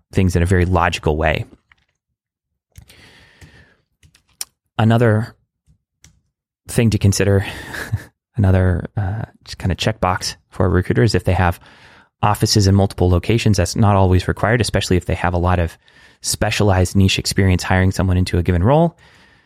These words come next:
But it does help if they have offices in multiple locations, 'cause that means that they can tap into the networks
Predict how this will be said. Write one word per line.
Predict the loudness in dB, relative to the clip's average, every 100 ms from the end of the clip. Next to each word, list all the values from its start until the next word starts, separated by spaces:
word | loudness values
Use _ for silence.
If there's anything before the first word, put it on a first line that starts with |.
| _ _ _ -4
But | 0 0 -2 _ _ -2
it | 0
does | 0 0
help | -2 -2
if | 0
they |
have | 0 0
offices | -2 -2 -2 0
in |
multiple | 0 -2 0 0
locations, | 0 -2 -4 -4
'cause | -4 -2
that | -2 0
means | -2
that | -2
they | -2
can | -2
tap | -4 -4 -4 -2
into |
the | 0
networks | -2 -2 -6 -4 -8